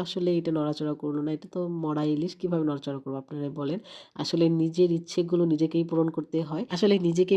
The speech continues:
মিছে মিছে একটু সান্ত্বনা দিচ্ছিলাম। যাই হোক, আজকে আমি ইলিশ পোলাও রান্না করব। খুবই ঠান্ডা পড়েছে আর এই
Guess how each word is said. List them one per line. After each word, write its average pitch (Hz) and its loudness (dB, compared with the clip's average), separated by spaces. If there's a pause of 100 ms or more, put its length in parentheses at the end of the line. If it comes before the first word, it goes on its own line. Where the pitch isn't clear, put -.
মিছে 165 2
মিছে 175 0
একটু 175 -4
সান্ত্বনা 156 -2
দিচ্ছিলাম। 170 -2 (120)
যাই 185 4
হোক, 220 0 (160)
আজকে 165 -4
আমি 180 0
ইলিশ 170 0
পোলাও 175 0
রান্না 165 -2
করব। 170 -2 (640)
খুবই 208 4
ঠান্ডা 202 0
পড়েছে 190 0 (100)
আর 165 0
এই 160 -2